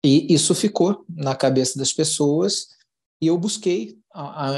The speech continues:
a, durante essas conversas, oportunidades pra trabalhar dentro dessa área. Então,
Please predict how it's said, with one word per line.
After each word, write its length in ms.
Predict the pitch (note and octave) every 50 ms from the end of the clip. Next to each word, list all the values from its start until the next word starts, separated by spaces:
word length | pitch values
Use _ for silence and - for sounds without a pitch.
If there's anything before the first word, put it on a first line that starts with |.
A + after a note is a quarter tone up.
| C3+ -
a, 100 | - - -
durante 500 | D3 C3 B2 C#3 C#3 C3+ C#3+ D#3 D3 -
essas 220 | C3 - - -
conversas, 600 | - - D3+ C#3+ B2+ C3 C3 C#3 C#3+ - - D#3
oportunidades 1080 | D#3+ E3 E3 - D#3+ D3+ - F3 F3+ F3+ E3 C#3+ C3 C3 C#3+ D#3+ F3 - - - - _ _ _ _ _ _ _ _ _ _ _
pra 300 | - C#3+ D3 D3+ E3 D#3+
trabalhar 560 | - E3+ F#3 F3+ F3 E3+ E3 D#3+ D#3+ F#3+ G3
dentro 360 | E3+ D#3 D#3 F#3 A3 G#3 -
dessa 300 | E3 D3 C#3 - - C#3
área. 260 | B2+ - - - C3+ - _ _ _ _ _ _ _ _ _ _ _ _ _ _ _
Então, 760 | C#3+ C#3+ C#3+ - - C#3+ C#3 C#3 D3 D#3+ F3+ - - - -